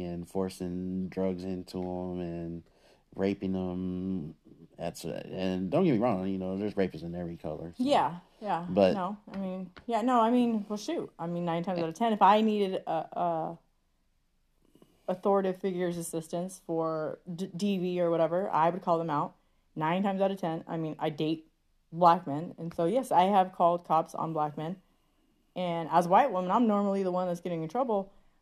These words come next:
Speaker 2: kind of as a, like, a, "Oh, you're dating him and you're white? Oh, we're gonna make you pay for this one. Now you're going to jail. Let's go."
Speaker 1: Wow.
Speaker 2: Making up some bullshit charge. I mean, I lived with one guy for, I don't even know, it was probably about two or three months. Got mail there.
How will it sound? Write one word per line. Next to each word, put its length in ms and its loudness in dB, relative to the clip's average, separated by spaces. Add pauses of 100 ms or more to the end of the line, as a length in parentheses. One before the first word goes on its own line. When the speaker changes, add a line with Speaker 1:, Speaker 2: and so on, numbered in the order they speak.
(140)
Speaker 2:
kind 280 2
of 80 4
as 300 6
a, 80 0
like, 320 2
a, 300 0 (440)
"Oh, 320 0 (680)
you're 140 -2
dating 260 4
him 80 -2
and 80 2
you're 100 2
white? 280 4 (340)
Oh, 260 -2
we're 120 -2
gonna 80 -2
make 180 2
you 80 -2
pay 160 -2
for 140 -6
this 140 -8
one. 180 -8 (260)
Now 140 -2
you're 140 -2
going 160 -4
to 60 -6
jail. 200 -4
Let's 160 -8
go." 200 -6 (220)
Speaker 1:
Wow. 220 -6
Speaker 2:
Making 320 -2
up 180 -4
some 240 -2
bullshit 380 2
charge. 380 -4 (340)
I 40 -10
mean, 120 0
I 60 4
lived 360 4
with 220 0
one 180 -2
guy 260 4
for, 200 -2
I 60 4
don't 140 -2
even 340 -4
know, 140 -4
it 60 -4
was 100 -6
probably 180 -2
about 380 0
two 140 -6
or 60 -2
three 140 -4
months. 360 -8 (720)
Got 180 6
mail 200 4
there. 300 2